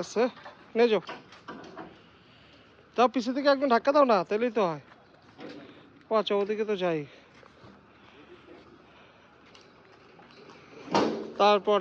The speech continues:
এটা একটা হাসাগুড়ি জাতের মধ্যে পড়ছে, পিওর না, but হাসা।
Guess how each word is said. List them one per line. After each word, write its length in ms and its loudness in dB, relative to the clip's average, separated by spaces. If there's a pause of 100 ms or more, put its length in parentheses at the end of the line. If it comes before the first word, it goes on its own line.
এটা 220 -6 (100)
একটা 260 -8 (1600)
হাসাগুড়ি 480 -6 (100)
জাতের 300 -8
মধ্যে 260 -8
পড়ছে, 320 -4 (1300)
পিওর 260 0 (120)
না, 60 -2 (1120)
but 180 -8
হাসা। 240 -6